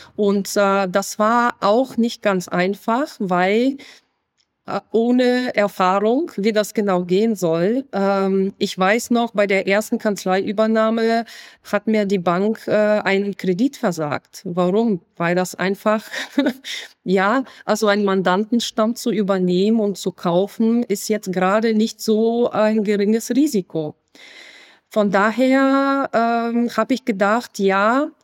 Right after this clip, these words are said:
das ist vielleicht ein Weg, aber es war gar nicht der Weg, dass ich sage, ich kündige meinen Angestelltenjob und, äh, gehe in die Selbstständigkeit rein.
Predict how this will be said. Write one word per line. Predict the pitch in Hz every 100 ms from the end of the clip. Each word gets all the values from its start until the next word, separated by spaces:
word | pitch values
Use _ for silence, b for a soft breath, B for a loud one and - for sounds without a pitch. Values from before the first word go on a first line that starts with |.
| _ _
das | 214 -
ist | 233 -
vielleicht | 254 220 208 208 190 - -
ein | 185 175 175
Weg, | 175 214 262 - _
aber | 185 185 196 214 247
es | 208 - 185
war | 202 214 220
gar | 185 190
nicht | 233 -
der | 220 196
Weg, | 196 220 - -
dass | 208 196
ich | 202 -
sage, | 196 202 214 208 208
ich | - 196 - -
kündige | 214 214 202 202
meinen | 196 185 185
Angestelltenjob | 226 277 - 196 185 180 170 185 -
und, | 196 196 185
äh, | - 180
gehe | 185 180
in |
die | 170
Selbstständigkeit | 165 202 262 - 240 190 - - 170 170 156
rein. | 156 160 214